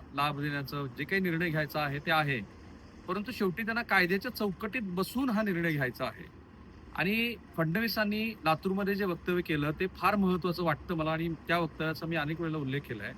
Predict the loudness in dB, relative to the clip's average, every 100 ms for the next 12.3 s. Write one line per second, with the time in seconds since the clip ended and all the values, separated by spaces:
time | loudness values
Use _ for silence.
0 | -14 -18 -18 -16 -12 -2 2 4 2 0
1 | -2 -2 0 0 4 4 4 2 0 -2
2 | 0 4 6 6 2 -2 2 2 2 -4
3 | -2 -4 -4 -4 -6 -6 -10 -16 -2 4
4 | 6 4 0 -6 -6 -8 -10 -14 -20 -20
5 | -20 -2 0 2 0 0 -2 -2 -2 0
6 | 0 -2 0 -2 -2 -2 -2 -2 0 2
7 | 4 2 0 -6 -6 -12 -12 0 4 4
8 | 4 2 0 0 0 -2 0 0 0 -4
9 | -12 -8 -4 -2 0 -2 -2 -4 -2 -4
10 | -2 -4 -4 -6 -6 -6 -12 -16 -20 -18
11 | -18 -18 -20 -10 0 2 4 2 2 -2
12 | 0 0 0